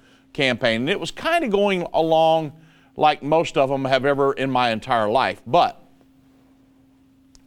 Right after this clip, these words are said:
when, and I knew about Bible prophecy that the United States would not be fully engaged in a world governing body in the end time, and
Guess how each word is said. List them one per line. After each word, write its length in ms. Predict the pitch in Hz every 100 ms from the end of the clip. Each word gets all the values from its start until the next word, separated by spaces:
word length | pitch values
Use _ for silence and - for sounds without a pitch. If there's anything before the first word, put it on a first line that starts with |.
| -
when, 540 | 123 151 156 151 143
and 220 | 147 160 156
I 200 | 196 254
knew 220 | 202 180
about 320 | 147 151 127
Bible 260 | 147 151 160
prophecy 640 | 156 143 135 131 - 139
that 200 | 139 135
the 60 | 123
United 340 | 127 156 170
States 340 | - 160 147
would 120 | 143 131
not 140 | 147
be 80 | 143
fully 320 | - 170 156
engaged 380 | 135 151 151 123
in 40 |
a 40 | 123
world 280 | 135 143
governing 340 | 135 147 143 113
body 300 | 127 135 131
in 80 | 123
the 120 | 131
end 120 | 131
time, 340 | 139 135 135
and 120 | 117